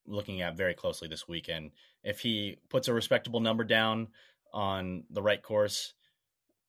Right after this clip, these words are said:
and then gets the tougher course or the easier course the next day, he could go really low, and perhaps I'll take a nibble on him.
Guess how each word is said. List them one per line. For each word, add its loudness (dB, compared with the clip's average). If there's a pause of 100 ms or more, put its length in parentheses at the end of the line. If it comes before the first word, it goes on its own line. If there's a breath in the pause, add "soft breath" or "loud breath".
(100)
and -2
then -2 (140)
gets -2 (500)
the -2
tougher 2
course 2
or 0
the 0
easier 2
course 8
the 0
next 0
day, 6 (320 soft breath)
he -2
could -4
go 4
really 2
low, 2 (140)
and -6 (420)
perhaps -4
I'll -16
take -8
a -8
nibble -4
on -2
him. -6